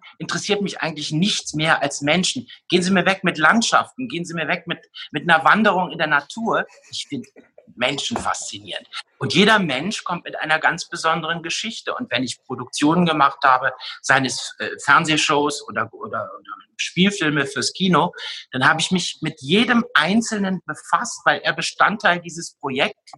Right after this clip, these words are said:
war und wir gemeinsam dieses Projekt gestaltet haben.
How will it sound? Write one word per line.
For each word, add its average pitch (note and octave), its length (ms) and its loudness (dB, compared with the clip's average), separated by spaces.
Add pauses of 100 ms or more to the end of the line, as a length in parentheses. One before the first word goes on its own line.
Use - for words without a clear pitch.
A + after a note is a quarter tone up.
(280)
war A2+ 480 -4 (340)
und D3 140 -4
wir G#3+ 100 4
gemeinsam G3 640 4
dieses F3+ 300 -10
Projekt F3 320 -8
gestaltet F#3 500 -8
haben. A2+ 220 -4